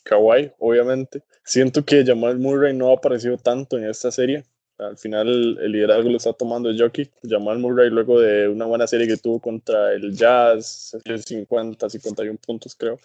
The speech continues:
pues ahorita no, no se está mostrando. No sé si es el cansancio o qué, pero definitivamente no les está yendo bien en esta. Y otro jugador del lado de los Clippers que no le está yendo <laughs> muy bien es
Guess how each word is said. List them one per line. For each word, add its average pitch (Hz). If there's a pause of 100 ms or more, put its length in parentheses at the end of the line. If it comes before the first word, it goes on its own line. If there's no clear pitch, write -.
(300)
pues 135
ahorita 127
no, 135
no 127
se 135
está 135
mostrando. 143
No 120
sé 131
si 139
es 139
el 135
cansancio 135
o -
qué, 117
pero 110
definitivamente 110
no 120
les 117
está 110
yendo 117
bien 110
en 110
esta. - (500)
Y 139
otro 131
jugador 147 (120)
del 117
lado 113
de 127
los 131
Clippers 156
que 113
no 110
le 127
está -
yendo 131
<laughs> -
muy 151 (220)
bien 165
es 120